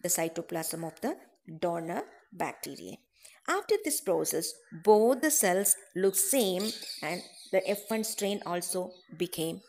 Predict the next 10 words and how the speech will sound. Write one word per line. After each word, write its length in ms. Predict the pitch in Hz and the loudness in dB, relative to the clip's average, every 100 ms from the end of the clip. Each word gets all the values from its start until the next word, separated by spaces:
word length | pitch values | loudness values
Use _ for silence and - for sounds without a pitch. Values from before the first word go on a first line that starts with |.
| _ | _
F 180 | 165 - - | -8 -6 -8
plus. 440 | - - - - - _ _ _ _ _ - - - | -6 -2 -2 -4 -8 _ _ _ _ _ -20 -20 -10
So 340 | - 196 185 - | 0 0 0 -4
what 300 | 170 185 185 | 2 2 2
would 140 | 208 | -2
be 140 | 220 226 | -2 -2
its 200 | 233 - | -2 -4
function? 560 | - 254 254 - 151 - - _ _ _ _ _ _ _ - | -4 -6 -6 -8 -10 -14 -20 _ _ _ _ _ _ _ -20
Fertilization, 1040 | - 190 180 180 147 117 - 104 - - | 0 2 2 2 -2 0 0 0 -2 -4
or 240 | - 208 | -2 -2